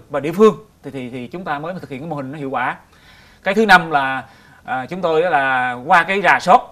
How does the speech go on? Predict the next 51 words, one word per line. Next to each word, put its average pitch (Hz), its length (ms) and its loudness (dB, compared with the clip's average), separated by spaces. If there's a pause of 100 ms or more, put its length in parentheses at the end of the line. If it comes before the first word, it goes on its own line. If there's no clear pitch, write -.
thì 127 300 -10
địa 156 220 -4
phương 214 320 6
là 135 60 -4
cái 202 120 -12
người 147 200 -4
phải 143 140 -6
nắm 247 200 -6
chắc - 180 -2
được 143 220 -4 (180)
cái 196 100 -10
danh 196 160 2
sách 269 140 -8
hộ 156 120 -4
nghèo, 139 260 -6 (400)
cái 233 180 -6
hoàn 170 320 4
cảnh 156 240 -4
gia 208 140 0
đình 143 240 -4
của 147 160 -4
hộ 160 140 -4
nghèo 151 260 -4 (280)
thì, 175 160 -8
thì 175 160 -6
mới 247 140 0
thực 165 140 -8
hiện 170 180 -8
được 165 100 -6
công 202 100 -8
tác - 140 -4
giảm 208 120 -8
nghèo 165 140 -4
mới 226 100 -2
được, 160 260 -2 (260)
để 190 140 -4
rồi 175 80 -6
các 247 180 -4
chính 254 100 -6
sách - 180 -6
đó 240 60 -6
chúng 233 140 -8
ta 190 140 2
đưa 196 160 2
vào 156 260 0
nó, 180 160 -6
nó 208 120 -10
mới, 214 240 -10
mới 208 140 -10
đúng, 208 160 -4
đúng, 262 180 0